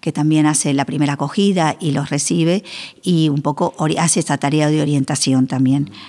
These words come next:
¿no? Después tenemos una persona más dedicada a extranjería, ¿no? Que nos orienta también con eso, damos charlas sobre arraigo, cómo hacer la documentación, ese tipo de cosas.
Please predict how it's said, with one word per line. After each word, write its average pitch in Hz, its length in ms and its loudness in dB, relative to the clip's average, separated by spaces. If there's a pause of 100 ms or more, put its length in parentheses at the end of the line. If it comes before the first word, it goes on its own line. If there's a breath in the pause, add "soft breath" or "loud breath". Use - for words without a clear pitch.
(140)
¿no? 214 240 2 (480 loud breath)
Después 180 320 -2
tenemos 160 520 0 (320 loud breath)
una 170 220 0
persona 143 360 0
más 147 200 0
dedicada 147 340 0
a 147 40 -2
extranjería, 202 760 0 (280)
¿no? 202 280 2
Que - 120 -8
nos 156 180 -2
orienta 185 500 2
también 160 360 0
con 190 120 -2
eso, 196 280 0 (200 loud breath)
damos 165 400 0
charlas 170 520 0 (340 loud breath)
sobre 147 500 0
arraigo, 151 640 0
cómo 147 180 0
hacer 143 180 -2
la 139 100 2
documentación, 156 840 0
ese - 220 -4
tipo - 200 -6
de 160 60 -6
cosas. - 420 -2